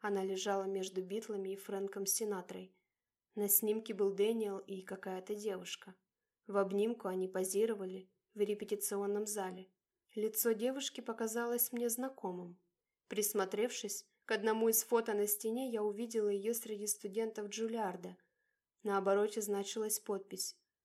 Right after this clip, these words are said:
«Улыбайтесь чаще, мистер Райерс. Лекси Рэндалл».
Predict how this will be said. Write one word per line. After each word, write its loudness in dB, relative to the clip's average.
«Улыбайтесь 0
чаще, -6
мистер -2
Райерс. 0
Лекси 0
Рэндалл». -10